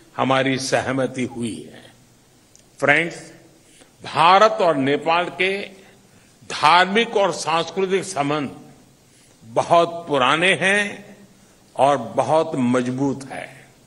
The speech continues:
इस सुंदर कड़ी को और मजबूती देने के लिए प्रधानमंत्री प्रचंड जी और मैंने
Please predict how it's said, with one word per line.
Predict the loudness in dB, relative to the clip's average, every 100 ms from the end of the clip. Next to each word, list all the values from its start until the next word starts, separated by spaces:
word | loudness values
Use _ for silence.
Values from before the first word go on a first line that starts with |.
| _ _ _ _ _ -20 -20 _ 0
इस | 2 2 2
सुंदर | 4 4 6 6 4
कड़ी | 2 2 2
को | 0 0 0
और | 2 4 4 2
मजबूती | -2 0 -2 0 -2
देने | 0 0 0
के | -2
लिए | -2 0 2 0 -4 -12 -20 -20 _ _ -20 -20 _
प्रधानमंत्री | -4 0 2 2 2 -2 0 -2
प्रचंड | -2 -4 -2 0 0
जी | 0 -2 -2 -8 -20 -20 -16 -6
और | -4
मैंने | 0 0 2 0 -2 -6 -16